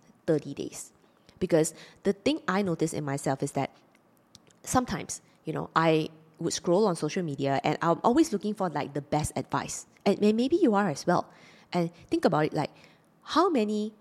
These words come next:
career experts do you follow? How many health experts do you follow? How many relationship experts do you follow?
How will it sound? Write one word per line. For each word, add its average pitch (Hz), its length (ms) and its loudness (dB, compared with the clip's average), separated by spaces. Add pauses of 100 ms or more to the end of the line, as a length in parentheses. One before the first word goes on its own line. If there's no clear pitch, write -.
(120)
career 214 260 4
experts - 340 -2
do 151 120 -6
you 143 100 -4
follow? - 460 -4
How 339 120 -4
many 269 220 -2
health 254 360 2
experts - 380 -2
do - 140 -8
you 139 60 -4
follow? 127 240 -6
How 262 140 -8
many 330 280 0
relationship 160 640 0
experts - 360 -6
do - 100 -8
you 135 60 -4
follow? - 320 -4